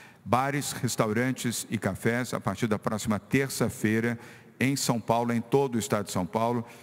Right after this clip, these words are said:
deverão fechar. Poderão operar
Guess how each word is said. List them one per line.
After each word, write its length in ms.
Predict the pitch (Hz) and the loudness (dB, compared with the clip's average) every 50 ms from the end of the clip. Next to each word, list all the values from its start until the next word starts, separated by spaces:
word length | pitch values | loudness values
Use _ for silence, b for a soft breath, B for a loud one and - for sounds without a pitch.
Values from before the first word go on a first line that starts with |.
| B B - | B B -4
deverão 400 | 110 107 104 113 123 135 139 - - - - | -2 2 2 2 2 2 -2 -2 -8 -14 -12
fechar. 1040 | - - - - 160 156 - - - 123 110 98 82 - - - - - - - - - | -8 -6 2 2 2 2 2 2 0 0 0 0 -4 -6 -10 -14 -18 -20 -20 -20 -4 0
Poderão 400 | 113 117 113 120 127 143 147 143 | 0 2 4 4 2 2 2 0
operar 600 | 131 - 127 117 110 117 123 135 143 - - - | 2 2 0 0 2 0 0 0 -2 -4 -8 -16